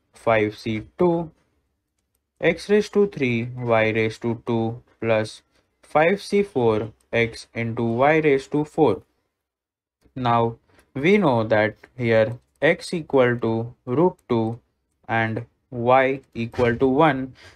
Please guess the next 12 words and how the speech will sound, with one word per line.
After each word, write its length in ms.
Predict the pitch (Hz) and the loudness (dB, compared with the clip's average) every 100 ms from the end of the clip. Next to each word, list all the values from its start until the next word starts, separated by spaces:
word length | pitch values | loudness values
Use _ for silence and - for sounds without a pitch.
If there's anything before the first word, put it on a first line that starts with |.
| _ | _
Therefore, 540 | 127 131 131 131 120 120 | -2 0 0 0 0 0
we 440 | 123 131 123 170 | -6 -10 -4 -4
get 360 | 190 120 107 - _ - | 2 2 0 -6 _ -2
that 320 | 113 107 110 _ _ _ _ _ _ _ _ _ _ _ _ _ _ _ _ - _ _ _ | 0 2 -2 _ _ _ _ _ _ _ _ _ _ _ _ _ _ _ _ -20 _ _ _
root 320 | 127 147 202 - | 0 4 4 2
two 300 | 135 117 120 _ _ _ _ _ _ _ _ _ _ _ | 2 2 -4 _ _ _ _ _ _ _ _ _ _ _
plus 320 | 143 175 180 | 2 2 2
one 480 | 156 127 110 110 120 | 0 2 0 -4 -8
raised 440 | 123 117 117 113 - | -6 0 0 0 -4
to 140 | 120 | -6
five 480 | 117 113 107 117 - _ _ | 0 0 2 -2 -6 _ _
plus 400 | - 113 110 110 | -2 2 2 -2